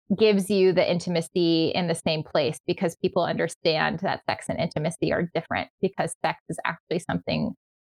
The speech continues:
easily and widely talked about. So that would be ki-, just my, you know, two cents of advice. <laughs> Um, if people are kind of,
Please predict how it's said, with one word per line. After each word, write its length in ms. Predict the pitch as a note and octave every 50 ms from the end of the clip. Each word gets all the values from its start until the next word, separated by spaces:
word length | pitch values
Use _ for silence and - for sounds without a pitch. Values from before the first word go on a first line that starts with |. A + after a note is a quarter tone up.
| _ _ _ _ _ -
easily 560 | G3+ G3 G3 G3 F3 F3+ D#3+ D#3 D3+ D#3+ D#3+
and 120 | D#3 E3
widely 420 | D#3+ - D#3 C#3+ - - G#2 - - -
talked 220 | - - - _
about. 240 | - - E2+ D#2+ - - _ _ _ _ _ _ _ _ _ _ _ _ - - _ _ -
So 140 | - D#3 E3
that 160 | D#3+ D3+ - -
would 140 | G3 F3
be 120 | E3+ E3+ E3
ki-, 460 | - - - - - - - B3+ - - -
just 180 | F4 E4+ - -
my, 360 | B3+ G#3 F#3+ F#3+ F#3 F#3 - _ _ _ _ _ -
you 80 | G3
know, 140 | D#3+ D#3 E3+ E3+ - -
two 140 | - F#3+
cents 360 | G3 - - F3 E3 E3 - -
of 100 | E3 D#3
advice. 480 | E3 E3+ - D#3 C#3 D#3 F3 F3+ - -
<laughs> 40 | - - - - - D#4
Um, 340 | - C4+ G#3+ B3 A3 A3+ A#3+
if 120 | A3+ A3 A3+ -
people 320 | C4+ A3 - - G3+ F3+
are 200 | E3+ F3 F3 F3
kind 260 | - - E3 E3 D#3
of, 180 | E3 D#3+ D#3+ D#3+